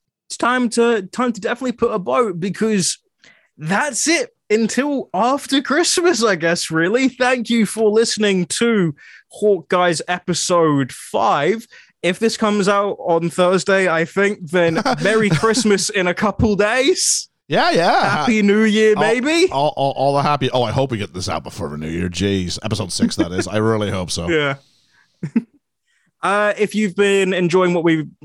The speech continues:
Speaker 1: we've done, then please follow us on Twitter at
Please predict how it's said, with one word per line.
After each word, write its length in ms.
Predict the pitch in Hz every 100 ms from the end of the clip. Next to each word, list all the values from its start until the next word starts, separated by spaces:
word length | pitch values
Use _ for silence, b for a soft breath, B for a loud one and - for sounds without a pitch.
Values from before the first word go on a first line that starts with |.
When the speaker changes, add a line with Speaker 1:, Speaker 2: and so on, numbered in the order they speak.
| - 165
Speaker 1:
we've 240 | 160 143
done, 340 | 165 165 160 151
then 240 | 156 147
please 280 | - 165 143
follow 160 | 165
us 140 | 151 147
on 160 | 147
Twitter 340 | 139 165 147 147
at 260 | 143 135 127